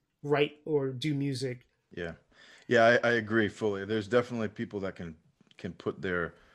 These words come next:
Speaker 2: their focus and their passion in, in sports. But at that point, I was kinda already at the end of my line with sports 'cause, like, like I said, I was, it's not like, I mean, LeBron James and I graduated from high school in the same year.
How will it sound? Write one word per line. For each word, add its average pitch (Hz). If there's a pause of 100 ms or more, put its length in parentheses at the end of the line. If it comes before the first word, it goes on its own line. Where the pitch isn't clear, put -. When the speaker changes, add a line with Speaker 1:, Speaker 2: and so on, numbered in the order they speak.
(440)
Speaker 2:
their 87
focus 90
and 87
their 82
passion 85
in, 78 (100)
in 85
sports. - (400)
But 110
at 110
that 120
point, 131
I -
was 101
kinda 117
already 104
at 98
the -
end 95
of 82
my 85
line 85 (180)
with - (460)
sports -
'cause, 87
like, - (920)
like 87
I 82
said, 85
I 80
was, 82 (600)
it's -
not 92
like, 90
I 104
mean, 98 (140)
LeBron 110
James 110
and 101
I 92
graduated 92
from 87
high 101
school 85
in 82
the 82
same 87
year. 78